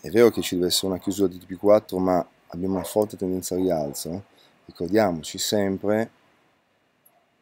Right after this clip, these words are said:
che è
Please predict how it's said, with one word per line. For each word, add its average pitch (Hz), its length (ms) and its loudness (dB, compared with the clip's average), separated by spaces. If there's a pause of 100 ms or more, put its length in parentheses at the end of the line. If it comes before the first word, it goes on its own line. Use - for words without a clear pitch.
che 92 480 0 (3250)
è - 140 -16